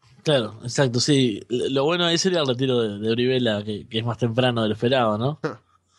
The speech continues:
Speaker 1: Eso sería una buena noticia.
Speaker 2: <laughs> Bien. Ah, ahora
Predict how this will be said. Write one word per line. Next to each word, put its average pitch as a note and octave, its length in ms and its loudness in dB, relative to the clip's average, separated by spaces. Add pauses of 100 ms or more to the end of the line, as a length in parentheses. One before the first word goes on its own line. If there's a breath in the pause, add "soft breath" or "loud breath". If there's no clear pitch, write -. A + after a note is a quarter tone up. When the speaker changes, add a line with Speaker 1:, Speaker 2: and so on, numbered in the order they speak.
(220 soft breath)
Speaker 1:
Eso - 160 -4
sería B2 220 0
una A#2 120 0
buena A#2 200 2
noticia. A2+ 480 -2
Speaker 2:
<laughs> - 40 -6 (2000 loud breath)
Bien. A#2+ 320 0 (880 soft breath)
Ah, C#3+ 320 -2
ahora F#3+ 380 0